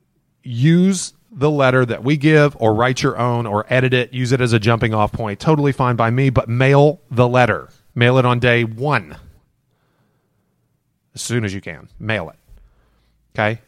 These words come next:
It's the greatest return on investment you'll ever get from any activity in your real estate career ever. Mail the letter. Step two. Seven days after the letter is mailed,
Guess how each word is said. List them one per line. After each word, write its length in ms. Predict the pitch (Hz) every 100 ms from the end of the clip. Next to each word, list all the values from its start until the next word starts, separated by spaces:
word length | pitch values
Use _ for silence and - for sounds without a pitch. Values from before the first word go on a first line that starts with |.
| -
It's 160 | 120
the 100 | -
greatest 340 | 110 123 131 -
return 260 | 127 135
on 100 | 123
investment 480 | 117 107 95 - 104
you'll 160 | 101 98
ever 240 | 110 113
get 260 | 104 104 95
from 200 | - 92
any 240 | 107 117 113
activity 400 | 107 110 101 101
in 80 |
your 100 | 95
real 160 | 92 98
estate 260 | 95 101 -
career 340 | 101 90 - _ -
ever. 320 | 98 80 65 _ _ _ _ _ _ _ _ _ _ _ _ _ _ -
Mail 160 | 107 104
the 80 | 98
letter. 300 | 85 76 _ _ - - - - - - -
Step 240 | - 170 160
two. 260 | 196 123 85 - _ _ _ _ _ _ _ _ _ _ _ _ _ _ -
Seven 280 | 160 160
days 280 | 175 165 139
after 380 | 139 139 - 147
the 100 | 127
letter 300 | 123 123 123
is 140 | 110
mailed, 480 | 131 113 78 - 76